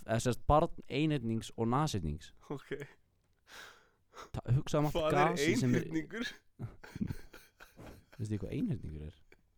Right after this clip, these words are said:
Speaker 1: Unicorn bara?
Speaker 2: <laughs> Ó, þú ert að tala um, þú ert að tala um, þú veist, draumadýrið.
Speaker 1: Mythical, já.
Speaker 2: Hesturinn með horn á hausnum.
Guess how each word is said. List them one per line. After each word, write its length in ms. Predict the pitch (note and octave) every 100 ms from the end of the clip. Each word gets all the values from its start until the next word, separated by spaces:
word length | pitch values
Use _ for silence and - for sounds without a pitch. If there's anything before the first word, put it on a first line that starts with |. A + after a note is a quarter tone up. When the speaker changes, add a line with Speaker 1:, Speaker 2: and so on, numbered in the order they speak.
| _ - _ - - - - - - - _ - _ -
Speaker 1:
Unicorn 460 | A2 D#3+ F#3+ G3
bara? 200 | F#3+ G#3+ F3 - - - E4+ E4 E4+ F4+
Speaker 2:
<laughs> 60 | - - F4 - - - -
Ó, 100 | C4+
þú 220 | C4+ C#4
ert 120 | B3
að 80 | B3
tala 220 | D#4+ D#4
um, 100 | D4+ C#4+
þú 240 | G3+ F#3
ert 140 | F#3+ E3+
að 80 |
tala 180 | G3 F#3
um, 80 | F3 F#2+
þú 220 | C#3 D#3+
veist, 160 | C#3 B2+
draumadýrið. 760 | C#3+ D#3 D#3+ C#3+ E3 D#3 C3 - _ _ _
Speaker 1:
Mythical, 640 | - A#2 D#3 - B2+ -
já. 120 | D3
Speaker 2:
Hesturinn 420 | D3+ F3+ - B3 E3+
með 140 | C#3+
horn 280 | D#3 D#3 D#3+
á 40 |
hausnum. 380 | C#3+ F3 - -